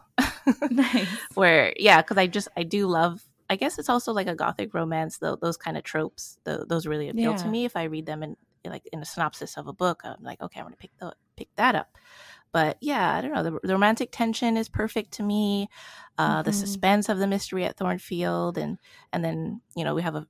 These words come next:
Speaker 1: a female protagonist that I really identify with on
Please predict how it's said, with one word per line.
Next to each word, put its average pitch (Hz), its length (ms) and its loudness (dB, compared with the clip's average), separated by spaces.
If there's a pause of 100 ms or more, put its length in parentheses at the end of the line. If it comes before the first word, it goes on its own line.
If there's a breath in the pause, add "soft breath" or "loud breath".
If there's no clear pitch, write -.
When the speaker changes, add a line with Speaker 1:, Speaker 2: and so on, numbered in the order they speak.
Speaker 1:
a 165 60 -8
female 170 340 -2
protagonist 208 640 0
that 156 80 -4
I 156 120 -2
really 156 260 0
identify 156 560 -4
with - 260 -10
on - 220 -12